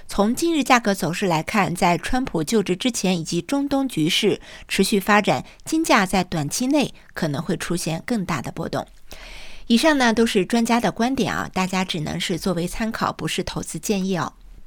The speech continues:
再来关注一个即时消息啊，是刚刚发生的。这个消息呢，是来自于川普过渡团队的发言人莱维特。他在今天透露说，周二晚上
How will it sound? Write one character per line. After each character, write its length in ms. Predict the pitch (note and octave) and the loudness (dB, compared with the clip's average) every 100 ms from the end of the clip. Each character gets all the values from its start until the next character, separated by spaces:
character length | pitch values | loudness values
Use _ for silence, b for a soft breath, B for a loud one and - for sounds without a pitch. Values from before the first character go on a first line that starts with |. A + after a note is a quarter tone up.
| - | -6
再 140 | - F#4 | 6 8
来 100 | F4+ | 8
关 180 | F4+ F4 | 4 2
注 140 | F4 | 2
一 100 | A#3 | 2
个 160 | C4+ B3+ | 4 2
即 280 | - G3+ | 2 -2
时 200 | - G3+ | -2 -2
消 280 | - C4 G#3 | -2 0 -2
息 160 | - G#3 | 0 0
啊， 120 | F#3 | 0
是 220 | F#3 A3 | 0 -2
刚 180 | G#3 B3 | -2 -2
刚 200 | B3+ B3+ | -2 0
发 180 | C4 B3+ | 0 0
生 240 | C#4 C4+ | 0 2
的。 180 | A#3+ D#3+ B B B B | 2 0 B B B B
这 120 | - F#4+ | 0 2
个 80 | |
消 220 | F4+ D#4+ D4+ | 4 2 2
息 140 | B3+ | 0
呢， 120 | F#3+ | 0
是 160 | G3 A#3 | 2 4
来 220 | G3+ F3 | 4 4
自 180 | - C4 | 2 0
于 140 | G#3 | 0
川 260 | - - E4 | -2 -4 -4
普 220 | - F3 | -2 -2
过 320 | - E4 C#4 | -2 0 0
渡 260 | A#3+ C4+ G3+ | 0 0 0
团 280 | - E3 F3+ | 0 -2 2
队 160 | G3+ | 2
的 100 | F3+ | 2
发 220 | F3+ B3 | 0 0
言 180 | B3 A#3 | 2 2
人 260 | F#3+ F3 F3 B - | 2 0 -2 B 4
莱 160 | G#3 | 6
维 120 | A#3+ C4+ | 6 2
特。 300 | - F#4+ - - B - | 2 0 0 -16 B 0
他 160 | E4 | 2
在 240 | E4 C4+ A#3+ | 4 4 4
今 240 | - D#4+ | 0 -2
天 260 | E4 D#4+ E4+ | 2 2 2
透 160 | - A#3 | 0 4
露 160 | G3+ G3 | 4 2
说， 260 | A#3 A3 | 4 2
周 160 | G#3+ D4 | 2 4
二 200 | C#4+ A#3 | 6 6
晚 200 | F3+ E3+ | 2 0
上 320 | - A3 | 2 4